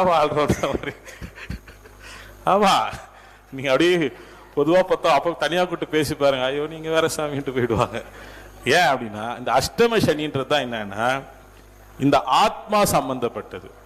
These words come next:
பூர்வ ஜென்மத்தில் இந்த ஆத்மா எந்த பாவத்தை,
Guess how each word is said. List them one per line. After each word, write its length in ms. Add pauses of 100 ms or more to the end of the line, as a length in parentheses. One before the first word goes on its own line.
(240)
பூர்வ 360
ஜென்மத்தில் 760 (300)
இந்த 220 (200)
ஆத்மா 480 (1000)
எந்த 380 (280)
பாவத்தை, 640